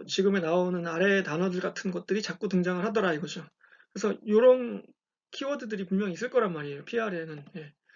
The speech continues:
그 의도적이다. 예. 이게 그냥 얻어 걸리는 게 아니라 치밀하게 계획을 해서, 예,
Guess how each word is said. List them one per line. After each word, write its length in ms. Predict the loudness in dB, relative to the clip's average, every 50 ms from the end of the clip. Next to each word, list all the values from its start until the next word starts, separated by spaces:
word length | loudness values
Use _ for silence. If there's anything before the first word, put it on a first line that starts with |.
| -20 -20 -20 -20 -20 _
그 100 | -10 -4 0 2 2
의도적이다. 880 | 2 2 0 -2 0 -2 -2 -4 -4 -10 -10 -10 -12 -16 -18 -20 -20 -20 _ -14 -12
예. 200 | -10 -10 -12 -14 _ _ _ _ _ _ _ _ _ _ _ -6
이게 160 | -4 -4 -2
그냥 400 | 0 0 0 0 0 -4 -6 -10 -16 -20 _ _ _ _ _ _ _ _ _ _ _ _ _ _ _
얻어 240 | 0 4 8 8 8
걸리는 280 | 8 8 2 2 -2 -2
게 80 | -2 -4
아니라 480 | -4 -4 -4 -4 -4 -4 -6 -8 -12 _ _ _ _ _ _ _ _ _ _
치밀하게 640 | -8 -6 -6 -6 -6 -8 -4 -4 -4 -2 -2 -6 -6
계획을 400 | -2 0 0 0 2 0 -2 -4
해서, 320 | -6 -6 -6 -8 -8 -8 _ _ _ _ _ _ _ _ _ -14 -14
예, 140 | -14 -12